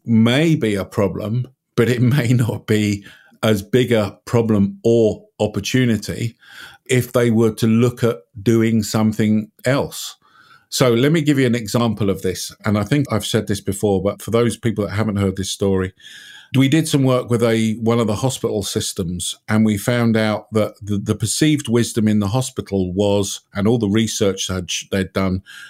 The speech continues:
showed them that, uh, doctors were not spending enough time with patients. So when you ask patients what they wanted to improve, they wanted to increase the time that's spent with doctors.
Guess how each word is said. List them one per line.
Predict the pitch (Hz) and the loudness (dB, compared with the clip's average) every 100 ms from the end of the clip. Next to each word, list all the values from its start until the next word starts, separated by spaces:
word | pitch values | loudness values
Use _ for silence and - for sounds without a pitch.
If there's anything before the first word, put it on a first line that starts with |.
| _ | _
showed | - - 120 117 | -6 0 2 2
them | - 98 101 | 0 2 2
that, | 101 - _ - 107 | 2 -2 _ -6 -4
uh, | - - | -6 -4
doctors | 131 135 - 104 98 | -2 -2 -2 -2 0
were | 104 | 0
not | 104 - | 0 -4
spending | - 107 101 98 98 | -4 0 2 2 2
enough | 98 98 - - | 2 -2 -6 -8
time | 104 101 95 98 - - - _ | -2 0 0 0 -4 -20 -20 _
with | 110 101 | -2 0
patients. | - 98 - 82 - | -2 -2 -2 -8 -4
So | - 98 | 0 2
when | 101 | 2
you | 104 113 | 2 2
ask | 127 - | 0 -2
patients | 110 - 104 107 | -4 -2 -6 -4
what | 104 | -2
they | 101 | -2
wanted | 95 98 95 85 - | -2 -2 -4 -10 -4
to | 110 | 0
improve, | 101 95 147 139 110 110 | 0 2 2 2 2 0
they | 104 | 0
wanted | 104 104 98 | 2 0 0
to | 104 98 | 0 2
increase | 107 107 117 - | 2 2 0 -2
the | 95 | -6
time | 95 92 | -4 -4
that's | - | -6
spent | - 95 | -8 -6
with | 82 | -6
doctors. | - - - - | -8 -10 -14 -16